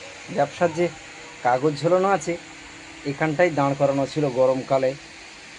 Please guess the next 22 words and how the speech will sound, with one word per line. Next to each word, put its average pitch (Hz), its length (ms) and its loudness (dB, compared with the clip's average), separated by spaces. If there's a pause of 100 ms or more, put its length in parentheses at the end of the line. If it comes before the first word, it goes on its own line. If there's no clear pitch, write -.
(100)
খুলে 135 200 -2
দিয়েছিলাম। 127 440 -4 (440)
আর 127 180 0 (640)
এই 156 220 4
যে 160 320 2 (1800)
বেড়া, 151 380 6 (1080)
এই 135 160 -4
বেড়ার 156 300 8
গায়ে 175 340 4 (840)
পুরোটাই 175 440 6
দাঁড় 151 220 2
করানো 147 300 2
ছিল, 143 280 -2 (680)
তাতে 156 200 4
একটা 185 240 2
সুবিধা 196 300 -2
হতো, 208 160 0
মশার 170 460 2
উপদ্রবটা 196 640 0
অনেকটা 190 360 0
কম 196 280 4
হতো। 202 160 -4